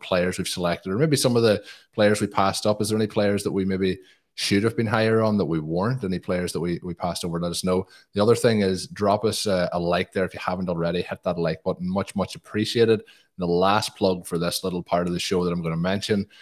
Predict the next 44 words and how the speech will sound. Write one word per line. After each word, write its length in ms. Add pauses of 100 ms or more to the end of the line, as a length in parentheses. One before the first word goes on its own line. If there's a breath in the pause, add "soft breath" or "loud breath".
(240 loud breath)
is 220
we 180
do 140
have 220
the 80
RotoViz 720 (280)
Best 340
Ball 300
podcast. 520
Myself 380
and 80
Zach 240
Kruger 320
do 220
that 280
show. 360 (320 loud breath)
Um, 380
obviously, 300
Zach 280
is 120
here 180
with 180
me 80
today. 400 (260 loud breath)
We 120
did 180
do 180
a 40
lot 220
of 120
evergreen 520
stuff 420 (280)
this 280
time 200
last 380
year. 300
Um, 340
so 280
check 480
that 180
out. 220
It's 160
up 200
on 300